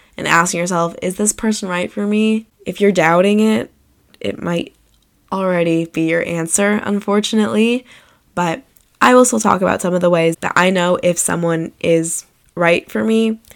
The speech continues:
And I'll probably be talking about my best friend a lot because she honestly made me feel a lot of these things, and this is how I learned. So, let's dive into it. Number one, and this is really important for me,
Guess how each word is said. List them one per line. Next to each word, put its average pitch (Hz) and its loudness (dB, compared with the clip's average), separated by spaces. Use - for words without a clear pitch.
And 202 -2
I'll 196 4
probably 202 2
be 226 2
talking 208 -2
about - -2
my 175 0
best 170 -2
friend 170 -4
a 165 0
lot 170 0
because 165 -6
she 180 -4
honestly 170 0
made 170 -4
me 165 -6
feel 165 -4
a - -4
lot 165 -4
of 170 -6
these 180 -6
things, - -10
and 170 -8
this 170 -10
is - -10
how - -8
I - -4
learned. - -10
So, - 0
let's 233 -2
dive 185 0
into 180 -4
it. - -6
Number 262 6
one, 214 4
and 185 2
this 180 2
is 202 -2
really 185 2
important 196 -2
for 175 -6
me, 170 -4